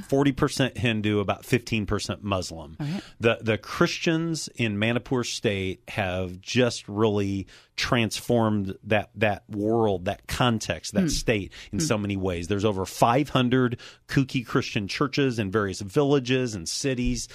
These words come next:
Speaker 1: Um, one of my favorite places to go.
Speaker 2: Mm-hmm.
Speaker 1: They are in an absolute state of chaos. There has been a civil war kind of emerging,
Speaker 2: Okay.
Speaker 1: and the Kooky tribe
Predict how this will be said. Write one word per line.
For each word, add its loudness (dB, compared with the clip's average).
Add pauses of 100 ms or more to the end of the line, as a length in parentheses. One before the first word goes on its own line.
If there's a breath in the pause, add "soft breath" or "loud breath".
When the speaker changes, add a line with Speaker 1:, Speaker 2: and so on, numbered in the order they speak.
(340 loud breath)
Speaker 1:
Um, 0 (440)
one 2
of 2
my 4
favorite 2
places -4
to -6
go. -4
Speaker 2:
Mm-hmm. -2
Speaker 1:
They 4
are 0
in -4
an -8
absolute -2
state -2 (160)
of -6
chaos. -4 (260 loud breath)
There 6
has 0
been 0
a -4
civil 4
war 4
kind 2
of 0
emerging, 0
Speaker 2:
Okay. -8
Speaker 1:
and 0
the -2
Kooky 0
tribe 0